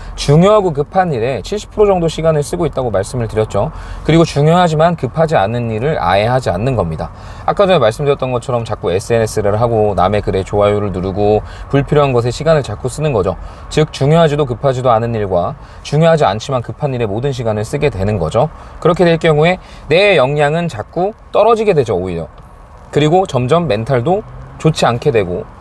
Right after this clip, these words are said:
육체적으로도 정신적으로도 오염이 됩니다. 그럼 그런 경우에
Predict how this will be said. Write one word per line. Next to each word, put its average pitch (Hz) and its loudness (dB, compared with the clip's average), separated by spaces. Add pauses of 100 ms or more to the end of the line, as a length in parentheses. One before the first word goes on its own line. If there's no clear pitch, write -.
(100)
육체적으로도 147 0
정신적으로도 131 0
오염이 156 2
됩니다. 92 -2 (400)
그럼 160 0
그런 202 2
경우에 131 0